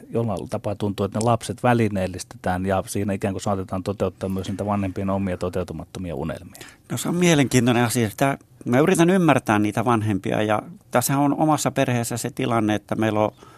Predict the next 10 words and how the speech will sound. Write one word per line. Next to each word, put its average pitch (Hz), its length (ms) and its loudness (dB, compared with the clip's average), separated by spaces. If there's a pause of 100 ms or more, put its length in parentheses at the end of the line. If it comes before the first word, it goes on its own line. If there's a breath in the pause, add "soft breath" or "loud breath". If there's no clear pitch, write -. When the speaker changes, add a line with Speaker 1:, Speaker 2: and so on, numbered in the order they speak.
(240 loud breath)
Speaker 2:
kolme 113 340 4
nyt 104 180 -2
jo 113 100 2
aikuista 104 600 0 (1080 soft breath)
kilpaurheilullista 131 1120 4
lasta, 92 360 0
jotka 87 360 -6
on, 120 300 0 (180)
on 107 180 0 (100)
urheilleet 104 760 0